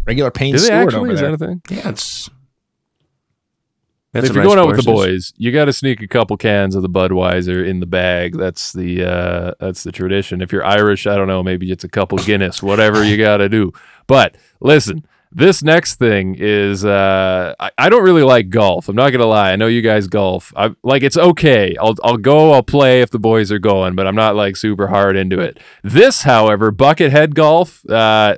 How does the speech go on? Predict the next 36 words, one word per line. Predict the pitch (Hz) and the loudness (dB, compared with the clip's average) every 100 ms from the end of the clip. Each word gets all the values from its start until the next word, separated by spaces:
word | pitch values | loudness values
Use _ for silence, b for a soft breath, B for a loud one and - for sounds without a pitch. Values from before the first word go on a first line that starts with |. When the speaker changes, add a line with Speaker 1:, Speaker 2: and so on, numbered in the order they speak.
| - | -4
Speaker 2:
this | 127 139 | -4 -2
is | |
taking | - 120 107 | 0 0 -2
it | 98 | -4
to | 101 | -2
a | |
whole | 101 98 | 0 0
new | 95 | 0
level. | 98 104 98 | 0 0 -2
It | 98 | -4
could, | - 98 B B B | -6 -8 B B B
it | 117 | -10
could | 113 | -6
take | - 175 - | -2 -2 0
the | 131 | 0
layman | 117 139 131 110 92 95 | 2 2 2 0 -2 -2
like | 98 95 | -4 -4
me | 107 113 95 92 | -4 -2 -2 -4
and, | 90 90 92 | -6 -6 -6
uh, | 90 90 90 90 - - | -6 -4 -6 -8 -12 -10
I | 101 | -4
don't | 123 | -2
know, | 143 107 | 0 -2
maybe | 101 110 82 | -2 -2 -2
add | 107 110 | 0 0
a | |
little | 107 107 90 | -2 -2 -4
interest | 107 113 104 - | -4 -4 -4 -6
to | |
the | 95 | -10
sport. | - - 127 90 | -8 -2 -2 -2
So | - | -2
what | 165 190 | -4 -4
you | 127 | 0
do | 131 190 127 | 4 6 6
here | 107 92 | 2 0